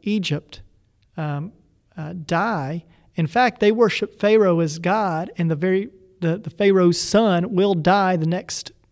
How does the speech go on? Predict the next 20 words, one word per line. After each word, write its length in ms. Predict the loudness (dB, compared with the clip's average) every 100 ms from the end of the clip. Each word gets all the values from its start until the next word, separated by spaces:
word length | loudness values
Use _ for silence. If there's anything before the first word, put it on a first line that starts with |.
| _ -10
uh, 240 | -8 -8
person 340 | -2 -2 0
that 100 | -2
they 80 | 0
would 180 | -2 0
worship 320 | -2 -2 -4
as 140 | -6 -2
God. 420 | -2 0 -2 -2
So 120 | -4
God 360 | -2 -2 0 0
is 80 | 2
bringing 320 | 4 4 2
judgment 440 | 0 0 2 0
upon 280 | -2 -2 0
all 220 | 4 4
these 260 | 2 -2 -2
things. 280 | 0 0 -2 -16 -20 -20 -20 -2
And 220 | 4 4
Passover, 840 | 2 2 2 4 4 4 4 0 0 -8 -20 -20 _ -2
uh, 280 | 2 0